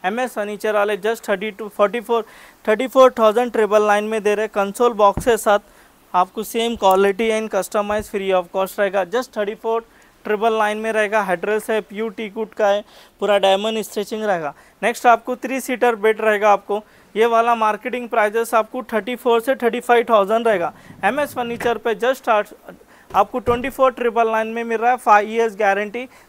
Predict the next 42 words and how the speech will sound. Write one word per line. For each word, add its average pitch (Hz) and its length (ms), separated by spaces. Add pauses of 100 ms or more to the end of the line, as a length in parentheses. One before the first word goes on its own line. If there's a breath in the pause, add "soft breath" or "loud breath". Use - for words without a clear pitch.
Customize 226 560
color 220 280
भी 220 120
choice 220 340
कर 233 160
सकते, 226 380 (320 soft breath)
Day 208 160
time 233 220
sofa 220 380
बन 226 200
जाएगा, 220 280
net 214 260
time 214 160
पे 233 160
bed 208 220
बन 202 220
जाएगा 180 320
आपको, 165 280 (320 soft breath)
Same 262 200
हेडरेस्ट 220 440
model 214 340
रहेगा 185 280
आपको, 156 240
same। 160 320 (360 loud breath)
Next 240 220
आप 226 180
lounger 214 380
cum 226 220
bed, 226 180
जो 233 140
marketing 220 600
prices 208 460
इसका 220 340 (360 loud breath)
आपको 196 300
फ़ोर्टी 220 280
फ़ाइव 240 240
से 262 120
फिफ्टी 254 340
थाउजेंड 233 400
चल 226 140
रहा 196 160
है, 202 140